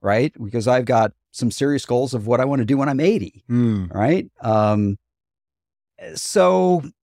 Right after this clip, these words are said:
Speaker 1: there was another event that comes to mind, uh, in, in my, yeah, I guess it would have been my forties, where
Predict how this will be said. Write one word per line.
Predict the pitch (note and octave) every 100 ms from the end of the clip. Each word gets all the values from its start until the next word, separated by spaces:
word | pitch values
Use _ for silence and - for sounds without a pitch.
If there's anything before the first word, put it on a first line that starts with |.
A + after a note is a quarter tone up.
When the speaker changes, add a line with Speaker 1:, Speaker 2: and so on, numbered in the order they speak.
| _ -
Speaker 1:
there | F3
was | G#3 G3+
another | F#3 G#3+ G#3+
event | C#3+ D3+ D#3 B2+
that | A#2+ C#3 -
comes | D#3 C#3+
to | -
mind, | A#2+ C3 B2+ G#2+ G#2 A2+
uh, | - A2+ G#2+ G#2+ G#2 - _
in, | - C3+ B2 A#2 A#2+ - -
in | B2 A#2+
my, | A2+ G#2+ G#2+ G#2 G2+ _ _ _ _ _
yeah, | A#2 A2+
I |
guess | A#2 -
it |
would | A#2
have | G#2+
been | G#2+
my | G2+
forties, | F#2+ - C#3+ C3+ G#2+ -
where | A2 G#2+ G#2 G#2